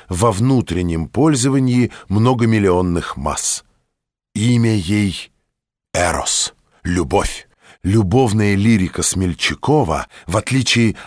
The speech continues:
от героических или сугубо гражданственных стихов, в его сборнике почти не попадала по причине излишней чувственности,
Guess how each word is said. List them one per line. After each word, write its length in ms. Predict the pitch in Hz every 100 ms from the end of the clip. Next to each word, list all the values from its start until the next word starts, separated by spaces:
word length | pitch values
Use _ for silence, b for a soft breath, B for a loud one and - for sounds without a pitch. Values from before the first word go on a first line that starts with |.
| B
от 140 | 104
героических 1120 | 82 98 92 98 127 127 - 101 - 98 - - B
или 320 | 135 131 120 B
сугубо 520 | B - 160 143 147 139
гражданственных 1080 | 120 123 95 90 117 90 - 101 95 92
стихов, 680 | - - 78 - 175 165 - B B B
в 60 |
его 260 | 95 135 131
сборнике 680 | 90 95 170 160 147 -
почти 540 | 131 131 - - - 160
не 160 | 156
попадала 680 | 120 - 139 131 120 90 76
по 140 | 73 85
причине 560 | 101 - 135 135 123 B B B
излишней 720 | 139 123 110 120 139 - 123 117
чувственности, 1200 | - 123 95 - 76 71 71 71 - - 87 -